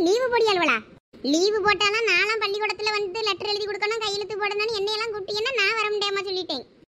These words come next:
நீங்களே எத்தனை நாள் பள்ளிக்கூடத்துல வெளியே கிடந்தாலும் சரி, உங்களோட திருப்பி வீட்டுக்கே அனுப்பி விட்டாலும் சரி, நான்லாம் வர முடியேன்னு சொல்லிட்டேன், ஞாபகம் வச்சுக்கிடுங்க. ஒழுங்கு மரியாதையா பள்ளிக்கூடத்துக்கு போற வழியை பாருங்க.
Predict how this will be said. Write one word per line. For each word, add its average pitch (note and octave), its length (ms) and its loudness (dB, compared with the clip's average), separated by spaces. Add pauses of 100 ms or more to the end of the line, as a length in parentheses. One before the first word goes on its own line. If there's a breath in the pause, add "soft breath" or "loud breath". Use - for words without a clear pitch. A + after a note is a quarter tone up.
(160)
நீங்களே E4+ 280 8 (100)
எத்தனை F#4+ 280 0
நாள் F#4 200 2
பள்ளிக்கூடத்துல F4+ 520 2
வெளியே F4 180 2
கிடந்தாலும் F4 460 4
சரி, E4 140 2 (140)
உங்களோட E4+ 320 2
திருப்பி F4+ 280 0
வீட்டுக்கே F4 340 0
அனுப்பி F4 220 -2
விட்டாலும் F4 340 0
சரி, C4+ 140 -2 (400 loud breath)
நான்லாம் F4 380 2
வர E4+ 120 2
முடியேன்னு G#4 300 -2
சொல்லிட்டேன், F#4 340 -2
ஞாபகம் E4 200 -2
வச்சுக்கிடுங்க. C#4 360 -4 (460)
ஒழுங்கு F4 280 6
மரியாதையா F4+ 400 2 (120)
பள்ளிக்கூடத்துக்கு F#4+ 520 0
போற F4+ 200 2
வழியை F4+ 200 0
பாருங்க. E4+ 300 0